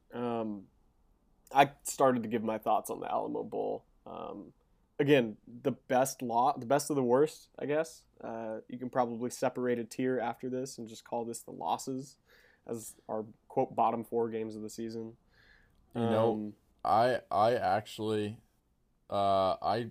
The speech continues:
Speaker 2: I bumped Oklahoma up one spot. I put
Speaker 1: Oh,
Speaker 2: another
Speaker 1: wow.
Speaker 2: game below it. Yeah.
Speaker 1: Really?
Speaker 2: Because, uh, look, the first half of the Oklahoma game was horrible, right? But as you said, the second half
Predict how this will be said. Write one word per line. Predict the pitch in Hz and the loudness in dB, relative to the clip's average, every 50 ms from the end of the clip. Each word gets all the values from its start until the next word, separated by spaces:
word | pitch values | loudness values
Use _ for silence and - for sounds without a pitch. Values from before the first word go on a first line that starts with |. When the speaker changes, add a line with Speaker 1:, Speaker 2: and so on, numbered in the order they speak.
| - - | -8 -2
Speaker 2:
I | 98 107 110 | -2 0 0
bumped | 110 107 113 113 113 110 - | 0 0 -2 -2 -2 -2 -2
Oklahoma | 92 104 107 107 - 104 101 101 98 98 98 98 | -2 -2 -2 -2 -2 -4 -4 -2 -2 -2 0 -2
up | - - 98 98 98 - - | 0 2 2 2 2 0 -6
one | 92 95 95 98 95 | -4 -2 -2 -2 -4
spot. | - - - 87 90 92 85 80 - - _ - | -8 -8 -4 -2 0 2 2 0 -2 -8 _ -6
I | 95 92 | -4 -4
put | 98 - 117 104 | -4 -4 -4 -4
Speaker 1:
Oh, | 98 | -4
Speaker 2:
another | 95 95 127 156 175 160 | -2 0 2 4 4 4
Speaker 1:
wow. | 147 156 180 196 170 | 2 2 2 0 0
Speaker 2:
game | 117 92 | -2 -4
below | 87 90 87 87 90 90 87 87 | -6 -6 -4 -2 -2 -2 -2 -2
it. | 85 - - _ _ _ _ _ - | -4 -6 -10 _ _ _ _ _ -8
Yeah. | 98 95 92 92 87 78 80 - - | -4 -2 0 0 0 0 -2 -4 0
Speaker 1:
Really? | 131 156 170 156 117 101 90 - _ - | 2 4 4 4 2 0 -4 -10 _ -10
Speaker 2:
Because, | 120 117 120 139 139 131 113 113 - - _ _ - | -8 -4 0 0 0 0 0 -4 -12 -16 _ _ -6
uh, | 104 | -4
look, | 110 120 127 117 - - | 0 2 0 0 0 -2
the | 120 | -8
first | 107 - 147 170 190 185 - | -6 -4 -4 -4 -4 -4 0
half | 147 131 131 143 - - | 4 6 6 6 4 2
of | 139 | -2
the | 120 | 0
Oklahoma | 82 110 120 123 - 127 127 131 131 120 | 0 2 0 0 -2 -4 -4 -2 -2 -4
game | 110 110 107 107 107 104 | -2 -2 -2 -2 -2 -2
was | 98 92 - | -4 -6 -6
horrible, | - 98 98 92 90 80 80 80 82 | -4 -2 0 0 -2 -2 -2 -6 -4
right? | 82 80 82 87 92 98 - _ _ | -4 -4 -2 -2 -2 -4 -6 _ _
But | 101 101 - - | -8 -8 -6 -2
as | - - 147 170 196 | 2 2 2 2 0
you | 226 214 | -4 -6
said, | - - 147 160 175 143 110 | -4 0 0 2 2 2 0
the | 120 120 | -2 -4
second | 113 - - 147 240 285 285 220 175 | -4 -2 -2 -2 -2 -2 -4 -8 -6
half | 151 147 156 180 202 | -4 0 0 0 0